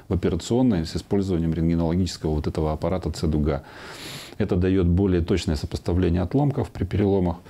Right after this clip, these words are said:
соответственно, более быстрое, э, значит, в-, восстановление пациента. А, мы расширяем нашу лабораторную службу. В этом году мы, а, значит, закупили оборудование,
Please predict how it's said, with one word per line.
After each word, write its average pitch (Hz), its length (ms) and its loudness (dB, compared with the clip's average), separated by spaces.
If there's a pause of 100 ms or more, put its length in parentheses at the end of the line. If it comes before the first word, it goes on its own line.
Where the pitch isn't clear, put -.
(400)
соответственно, 82 920 0
более 87 500 2
быстрое, 82 580 0
э, 82 640 0
значит, 82 340 -2
в-, 82 1080 -4
восстановление 90 680 2
пациента. 85 640 -2 (580)
А, 87 360 0 (500)
мы 123 720 2
расширяем 104 720 2
нашу 98 320 0
лабораторную 90 720 2
службу. 90 540 0 (220)
В 110 60 0
этом 95 240 0
году 90 320 2
мы, 92 400 2
а, 85 480 0 (280)
значит, 82 420 0 (140)
закупили 87 580 2
оборудование, 90 880 2